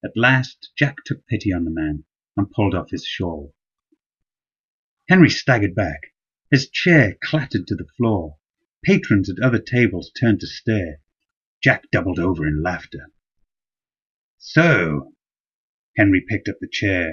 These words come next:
and with a show of dignity sat back down. "I take it this is one of the Western marvels you wrote me about?" "It is." Jack folded the shawl as he spoke. Henry stared at him.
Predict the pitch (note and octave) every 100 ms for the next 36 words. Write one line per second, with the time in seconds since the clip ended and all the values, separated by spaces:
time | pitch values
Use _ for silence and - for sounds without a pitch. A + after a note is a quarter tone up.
0 | F#2 F#2 F2+ E2+ - A#2+ F#2 - A2 F#2
1 | E2+ - D2+ - - E2+ - E2+ D#2+ F#2
2 | E2 D2+ _ _ _ _ _ _ _ _
3 | - - - - F#2 A2+ - A#2 - G2+
4 | F#2+ A#2 G#2+ G2+ F2+ A2 - - G#2 F2
5 | F2+ A2+ C3 C3 D3+ C#3 C3 C3+ D3 C#3+
6 | D3+ D3 D#3 E3+ D#3 - _ _ _ _
7 | _ _ _ _ _ _ _ _ - E3+
8 | G3 G#3 A#2+ D#2+ D2 - - _ _ _
9 | _ _ - G#2 C3+ - - C3 A2 F#2+
10 | F#2 - B2+ A#2 F#2 E2+ F2+ F2 - A2+
11 | E2+ - _ _ _ _ _ _ _ D#3
12 | C#3+ F#2 - A2 F#2 F2 D#2+ D2